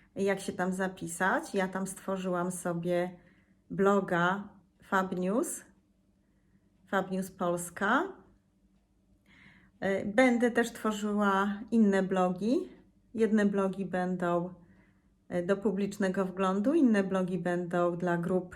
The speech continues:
zainteresowań. Zobaczymy, jak to się wszystko ułoży. Ale jest to nasza własna apka.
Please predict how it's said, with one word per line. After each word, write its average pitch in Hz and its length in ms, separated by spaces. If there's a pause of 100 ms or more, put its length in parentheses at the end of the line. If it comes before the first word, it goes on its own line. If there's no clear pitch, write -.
(160)
zainteresowań. 185 960 (1080)
Zobaczymy, 190 500
jak 175 180
to 175 180
się 175 360
wszystko - 420
ułoży. 175 720 (580)
Ale 226 160
jest 262 240
to 320 100
nasza 277 300
własna 208 440
apka. 202 560